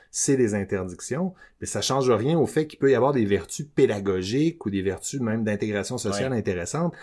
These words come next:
Speaker 1: avec le fait de rappeler les principes de séparation du religieux et de l'État, au-delà du fait que ça s'appliquait déjà et ça s-, euh,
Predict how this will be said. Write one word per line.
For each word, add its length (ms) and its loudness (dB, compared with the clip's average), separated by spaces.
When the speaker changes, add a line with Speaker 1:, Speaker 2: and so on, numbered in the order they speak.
Speaker 1:
avec 120 -8
le 80 -2
fait 100 4
de 60 6
rappeler 800 6
les 300 4
principes 540 2
de 100 2
séparation 580 0
du 80 0
religieux 360 2
et 20 2
de 100 -4
l'État, 240 0
au-delà 300 2
du 80 -4
fait 200 -2
que 240 2
ça 140 -2
s'appliquait 440 2
déjà 600 4
et 60 -8
ça 120 -4
s-, 180 -6
euh, 180 -4